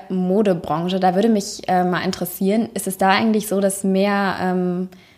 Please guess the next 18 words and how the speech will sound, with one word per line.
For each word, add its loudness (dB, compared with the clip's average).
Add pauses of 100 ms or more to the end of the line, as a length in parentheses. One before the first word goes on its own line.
(100)
Frauen 0
gründen 2
oder 0
vielleicht -2
auch -6
in -2
Führungspositionen 0
sind, 0
als -2
vielleicht -2
in -6
anderen 0
Branchen, 2
weil 2
es -6
halt -6
Mode 2
ist? -4